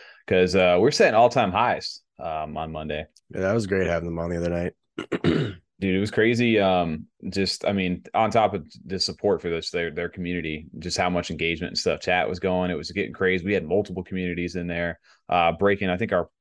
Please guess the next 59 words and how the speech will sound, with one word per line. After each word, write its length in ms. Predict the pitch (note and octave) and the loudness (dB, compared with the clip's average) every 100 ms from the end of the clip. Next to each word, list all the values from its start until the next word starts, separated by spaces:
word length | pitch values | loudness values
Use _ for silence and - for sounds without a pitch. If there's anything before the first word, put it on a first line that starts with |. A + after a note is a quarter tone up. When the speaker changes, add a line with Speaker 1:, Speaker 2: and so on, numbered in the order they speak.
| _ | _
Speaker 1:
conc-, 280 | - F#2+ - | -12 -6 -2
like, 240 | F#2 F2+ - | -2 -2 -2
peak 240 | A#2+ A2+ | -4 -2
viewer, 340 | G#2 G2+ G2 | -2 0 0
we 80 | G2 | 0
got, 80 | G2+ | 0
like, 100 | D#2+ | -2
a 60 | D#2+ | -4
hundred 220 | G2+ G2 | -6 -6
and 120 | F#2 | -8
four 160 | F#2+ F2 | -6 -4
viewers. 320 | F2 F2 E2+ | -4 -4 -6
I 60 | |
look 180 | D#2+ D#2+ | -8 -6
back 260 | - D#2+ - | -2 -2 -2
at 160 | E2 E2 | -2 -2
it, 180 | D#2 - - _ - | -4 -8 -20 _ -8
and 160 | F2 | -4
even 220 | F#2+ G2+ | -2 -2
now, 220 | F2 F2 D#2 | 0 0 0
like, 140 | D#2 | -2
in 120 | E2+ | -6
three 220 | D#2 F2+ E2+ | -8 -6 -2
days, 320 | E2+ D#2+ D2+ | -2 -2 -6
or 200 | D2 C#2 | -10 -8
what 160 | E2+ | -8
is 80 | D#2+ | -8
it, 120 | - | -12
two 100 | - F2 | -10 -6
days, 220 | F#2 F#2+ | -4 -6
some 100 | F2 | -8
whatever 300 | F2 F2 F#2 | -8 -6 -4
it 60 | |
is 180 | F2+ F#2 | -4 -4
right 100 | F#2+ | -6
now, 220 | F#2 F#2+ | -6 -6
twelve 300 | F2+ - E2+ | -4 -2 0
hundred 280 | F#2 F2 D#2 | 0 -4 -4
seventy-nine 540 | - F2 F2 E2+ E2 D#2+ | -2 -2 -2 -4 -6 -6
views 380 | D#2+ E2+ F2 | -4 -4 -6
with 80 | E2+ | -4
a 20 | |
little 200 | E2 E2 | -2 -2
help 280 | E2+ E2 - | 0 0 -2
from 160 | - E2 | -6 -4
the 60 | |
Raccoon 420 | E2 E2 - F2+ F2 | -2 -2 -2 -4 -4
team 300 | F#2+ F2+ F2+ | -4 -4 -4
for 100 | D#2+ | -4
a 60 | |
little 160 | D#2+ D#2 | -4 -4
giveaway 380 | E2+ F2 F2+ F#2 | -2 0 0 0
over 180 | F#2 | 0
here. 220 | F#2+ F#2+ F#2 _ _ _ _ - G#2 - - | -2 -4 -6 _ _ _ _ -14 -14 -14 -8
Dude, 180 | G2+ - | -8 -2
crushing 380 | B2 B2+ - | 0 0 -2
it 80 | - | -8
right 120 | - G1+ | -8 -10
now. 180 | - | -12